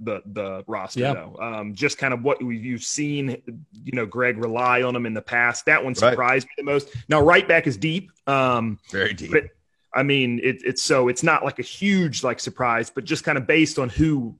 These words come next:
Speaker 1: Reggie has been in the past, that one kinda jumped off the paper at me.
Speaker 2: Uh, and, and Tim Weah no longer in the squad due to injury, uh, that he picked up for Lille. Uh, so that
Speaker 1: Who
Speaker 2: is
Speaker 1: th-,
Speaker 2: something
Speaker 1: did they
Speaker 2: that
Speaker 1: replace him?
Speaker 2: I, I actually don't think they have yet.
Speaker 1: Okay.
Speaker 2: Um,
Speaker 3: Yeah, that's a shame too.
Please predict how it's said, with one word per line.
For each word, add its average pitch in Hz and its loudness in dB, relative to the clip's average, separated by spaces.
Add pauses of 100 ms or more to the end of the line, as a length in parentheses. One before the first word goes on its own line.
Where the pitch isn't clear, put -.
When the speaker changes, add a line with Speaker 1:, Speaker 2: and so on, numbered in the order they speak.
Speaker 1:
Reggie 123 -2
has 113 -6
been 120 -4
in 110 -6
the 107 -6
past, 107 -4
that 110 -2
one 107 -10
kinda 104 -8
jumped 98 -10
off 98 -12
the - -18
paper - -10
at - -16
me. 82 -14 (440)
Speaker 2:
Uh, 131 4
and, 120 2
and 135 2
Tim 170 4
Weah 139 6
no 127 4
longer 120 0
in 120 -2
the 113 -4
squad 113 6
due 120 0
to 113 -2
injury, 110 -2
uh, 101 -4
that 101 -8
he 117 -2
picked - 0
up 117 4
for 107 -2
Lille. 101 -4 (140)
Uh, 104 -4
so 117 -4
that 117 4
Speaker 1:
Who 117 8
Speaker 2:
is 120 6
Speaker 1:
th-, - 2
Speaker 2:
something 120 2
Speaker 1:
did 151 6
they 160 8
Speaker 2:
that 151 4
Speaker 1:
replace 151 2
him? 160 -2 (340)
Speaker 2:
I, 123 0 (100)
I 135 4
actually 202 4
don't 147 4
think 160 -2
they 113 0
have 110 -2
yet. 101 -6
Speaker 1:
Okay. 127 0 (680)
Speaker 2:
Um, 110 6
Speaker 3:
Yeah, 95 -2
that's 104 -2
a 110 -8
shame 90 -6
too. 78 -10